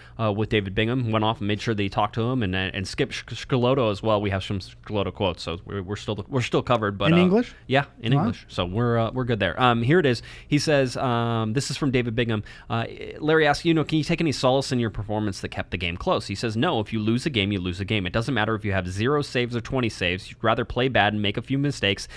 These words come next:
Speaker 1: and win the game instead of play well and lose. At the end of the day, we lost the points, and we've got to pick up some points." Um, if he was aware of his career high in saves, he goes, "No, I didn't know it was a career high. I knew it was a lot." And he laughed. He said, "I definitely knew that, but I didn't know until articles came out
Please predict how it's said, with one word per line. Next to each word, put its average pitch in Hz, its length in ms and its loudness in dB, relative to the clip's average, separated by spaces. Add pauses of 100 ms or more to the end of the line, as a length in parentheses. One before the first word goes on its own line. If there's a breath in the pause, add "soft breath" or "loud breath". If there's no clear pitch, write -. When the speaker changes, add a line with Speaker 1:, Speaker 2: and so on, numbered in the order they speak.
(160 loud breath)
Speaker 1:
and 120 140 2
win 139 160 4
the 139 60 2
game 110 260 2
instead 107 260 -2
of 101 60 -4
play 113 220 2
well 107 320 4
and 98 100 -2
lose. 95 300 -6
At 98 140 -8
the 101 140 -8
end 139 160 0
of 165 60 -2
the 165 80 0
day, 113 240 2
we 101 160 -4
lost 98 300 0
the 123 60 -6
points, 104 340 -4
and 104 80 -8
we've 95 100 -4
got 98 220 -2
to - 40 -14
pick - 200 -6
up 98 100 0
some 87 180 -8
points." - 380 -10 (320 loud breath)
Um, 95 380 -2
if 120 100 -2
he 135 80 2
was 147 160 4
aware 127 300 4
of 123 80 0
his 117 100 0
career 131 320 0
high 117 220 4
in 113 160 2
saves, 139 380 0
he 113 60 -4
goes, 104 160 -2
"No, 135 220 2
I 120 100 2
didn't 135 220 2
know 131 160 0
it 104 40 -4
was 110 140 -6
a - 40 -8
career 107 240 0
high. 98 400 4
I 98 80 0
knew 135 180 4
it 139 80 2
was 120 160 0
a 110 60 -2
lot." 95 420 2 (240 loud breath)
And - 60 -6
he 90 80 -2
laughed. 87 320 0
He 98 80 -2
said, 98 240 0
"I 95 100 0
definitely 127 360 2
knew 107 120 2
that, 101 220 0
but 98 100 0
I 95 40 4
didn't 110 260 -2
know 107 140 2
until 101 180 -2
articles 92 420 -2
came 87 180 -4
out 85 180 -4